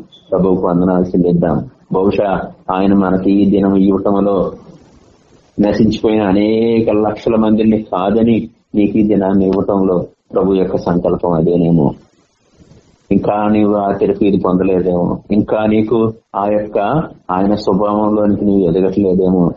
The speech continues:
ఆయన యొక్క గుణాతిశయమును ప్రచురణ చేసే నిమిత్తం ఆయన్ని ఏర్పాటు చేసుకుంటే, నీ సొంత గుణాతిశయాలను ప్రచురణ చేస్తున్నావేమో.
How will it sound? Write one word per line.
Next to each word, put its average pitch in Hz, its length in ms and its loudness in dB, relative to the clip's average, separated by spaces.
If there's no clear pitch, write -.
ఆయన 110 240 0
యొక్క 117 240 0
గుణాతిశయమును 107 800 0
ప్రచురణ 104 380 0
చేసే 107 360 0
నిమిత్తం 110 420 2
ఆయన్ని 107 420 2
ఏర్పాటు 104 440 0
చేసుకుంటే, 107 640 0
నీ 143 140 2
సొంత 120 300 0
గుణాతిశయాలను 143 880 0
ప్రచురణ 123 460 0
చేస్తున్నావేమో. 113 880 0